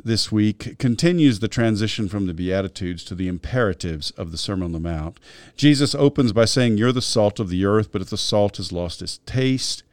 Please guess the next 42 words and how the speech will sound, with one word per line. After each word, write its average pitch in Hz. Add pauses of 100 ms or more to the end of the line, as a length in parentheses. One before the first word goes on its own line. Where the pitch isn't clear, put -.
(220)
how 151
can 151
its 143
saltiness 101
be 82
restored? 80
It's 82
no 95
longer 95
good 117
for 127
anything, 139
but 117
is 104
thrown 101
out 92
and -
trampled 78
underfoot," 82
in 80
verse 78
thirteen. 90 (1120)
While 156
we 196
tend 233
to 175
treat 175
the 135
idea 151
of 101 (100)
salt 135
of 107
the 101
earth 123
here 131
as 92
self-evident, 139
I 117
would 143
say 151
the 135
image 151